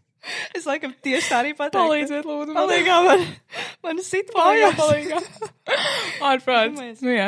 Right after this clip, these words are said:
Speaker 2: cits scenārijs tad tur gan būtu. Bet, um, bet jā, starp citu, es nesen aizvakar, es iegāju iekšā, zini to Ome T V? Par
Speaker 1: Jā,
Speaker 2: ko visi
Speaker 1: zinu.
Speaker 2: TikTokā runā?
Speaker 1: Tas ir latviešu Omegle?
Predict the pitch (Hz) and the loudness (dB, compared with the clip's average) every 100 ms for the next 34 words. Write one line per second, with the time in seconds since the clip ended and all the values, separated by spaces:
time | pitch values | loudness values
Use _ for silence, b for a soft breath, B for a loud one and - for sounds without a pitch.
0 | 226 214 214 - 185 170 170 190 190 175 | -2 -4 -4 -2 -2 -2 -2 -4 -6 -8
1 | 175 175 180 170 175 _ B B B B | -6 -6 -6 -6 -8 _ B B B B
2 | 208 202 B 196 190 208 220 226 _ - | -16 -16 B -10 0 2 2 0 _ -6
3 | 208 208 202 202 202 196 196 196 - _ | -4 -2 -2 -4 -6 -8 -8 -10 -14 _
4 | _ 202 220 233 - 226 233 240 - 214 | _ -4 0 0 0 -2 -2 -2 -2 -2
5 | - 202 196 226 - 202 190 180 - _ | -4 -4 -2 -2 -2 -4 -4 -10 -16 _
6 | _ 196 220 226 214 190 175 - 190 - | _ -2 0 -2 -2 -4 -6 -10 -8 -4
7 | 208 202 185 196 220 190 220 247 285 - | -2 0 -2 -2 -2 -2 -2 0 0 2
8 | 185 190 220 - 180 180 180 220 285 _ | 0 0 -2 -4 -4 -2 -2 -4 -8 _
9 | _ _ _ - 214 202 196 208 202 202 | _ _ _ -4 2 4 4 2 0 -2
10 | 269 285 240 208 196 185 202 370 220 196 | 2 2 4 2 0 0 -2 -2 -2 -4
11 | 320 359 - - 196 370 359 | -2 -4 -4 -6 -6 -6 -10